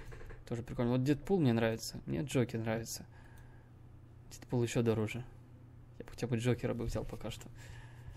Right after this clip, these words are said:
Вот. Так, есть рейтинги тут. Рейтинги игроков.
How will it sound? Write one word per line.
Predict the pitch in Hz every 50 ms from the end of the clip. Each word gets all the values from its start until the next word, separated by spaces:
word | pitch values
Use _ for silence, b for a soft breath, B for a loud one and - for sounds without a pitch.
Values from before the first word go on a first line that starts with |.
| B B B B B B B B - - - - - - - - - - - - -
Вот. | - 127 123 123 120 120 117 110 - - - B B B B B B B B B B B - - - - - - - - - - - - - - -
Так, | - 120 - -
есть | 123 113 - -
рейтинги | 120 131 147 139 - 143 131 127 123
тут. | - 127 123 - - - -
Рейтинги | 139 131 123 120 - 117 120 123 120
игроков. | 117 113 117 117 - 135 147 143